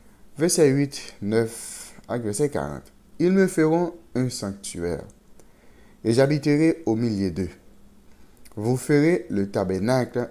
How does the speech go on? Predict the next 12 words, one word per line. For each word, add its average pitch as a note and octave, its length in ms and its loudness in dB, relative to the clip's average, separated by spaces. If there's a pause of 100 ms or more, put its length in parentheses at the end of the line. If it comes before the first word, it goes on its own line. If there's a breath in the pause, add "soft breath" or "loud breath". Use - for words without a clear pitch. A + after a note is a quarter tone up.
et G2 80 -4
tous D#3 260 -4
ses G#2+ 260 -2
ustensiles G#2+ 600 -4
d'après G2 320 0
le G2+ 100 0
modèle A2 580 2
que G2+ 140 -6
je G2 120 -4
vais G2 460 0 (120)
te B2+ 80 -4
montrer G2 520 -6